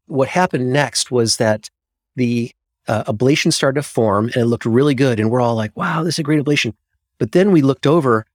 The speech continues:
and the microwave oven started to smoke and the sparks started to fly between the waveguide and the <laughs> microwave oven.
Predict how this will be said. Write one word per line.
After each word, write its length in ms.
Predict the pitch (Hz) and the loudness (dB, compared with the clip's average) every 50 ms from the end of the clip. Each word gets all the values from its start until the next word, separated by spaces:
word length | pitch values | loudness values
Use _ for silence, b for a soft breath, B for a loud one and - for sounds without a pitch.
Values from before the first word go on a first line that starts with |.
| _ _ _ _ _ - | _ _ _ _ _ -6
and 140 | - 127 120 | -2 0 0
the 40 | 120 | 2
microwave 400 | 117 117 135 151 - 165 139 120 | 2 0 0 0 0 0 0 0
oven 200 | 120 123 135 131 | 0 -2 -2 -2
started 260 | - - - 120 113 117 | -4 -2 -2 -4 -4 -4
to 60 | 110 | -8
smoke 580 | - - - - 113 107 107 135 - - - _ _ _ _ _ _ _ _ _ - | -8 -8 -6 -4 -2 0 -2 -2 -4 -6 -18 _ _ _ _ _ _ _ _ _ -8
and 380 | - 123 117 113 117 120 110 - - | -4 -2 -2 0 -2 -4 -4 -8 -12
the 120 | - 127 - | -12 -8 -8
sparks 520 | - - - - - 120 123 170 - - | -6 -8 -6 -4 -2 -2 -2 -2 -4 -4
started 280 | - - 156 135 131 120 | -2 0 0 0 0 -2
to 80 | 123 | -4
fly 520 | - - - 123 113 110 117 120 127 131 127 | -8 -6 -4 -2 -2 0 0 0 -2 -2 -2
between 380 | 123 120 - - 139 127 120 | -4 -6 -4 -2 -2 0 0
the 80 | 117 107 | 0 0
waveguide 460 | 104 113 117 120 120 - 113 110 113 | 0 0 0 0 0 -2 -4 -4 -4
and 80 | 110 113 | -4 -4
the 40 | |
<laughs> 0 | |
microwave 420 | 117 127 - - - - - 202 196 | -6 -6 -6 -6 -4 0 0 2 2
oven. 280 | 175 156 151 143 127 | 2 0 0 -4 -6